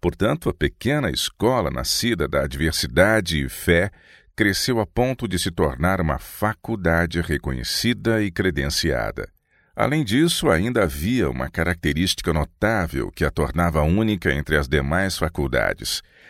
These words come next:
o ser autossustentável. Agora ela estava pronta para ser descoberta pelo mundo, pois Ellen White predissera que seria um espetáculo ao mundo,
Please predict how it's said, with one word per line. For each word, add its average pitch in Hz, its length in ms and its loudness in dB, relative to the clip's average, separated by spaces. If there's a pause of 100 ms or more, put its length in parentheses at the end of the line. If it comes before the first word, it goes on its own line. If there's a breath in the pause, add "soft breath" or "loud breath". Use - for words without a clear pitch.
(100)
o 78 140 0
ser 113 420 2 (140)
autossustentável. 82 1400 -2 (580 loud breath)
Agora 95 540 0
ela 67 200 0
estava 73 420 2
pronta 92 360 0
para 73 200 -2
ser - 240 0
descoberta 76 600 0
pelo 78 200 4
mundo, 80 420 -2 (340 soft breath)
pois 101 320 2
Ellen 123 380 4
White 131 320 0
predissera 110 720 2
que - 140 -12
seria 92 460 2
um 76 180 0
espetáculo 117 880 0
ao 107 80 4
mundo, 90 420 0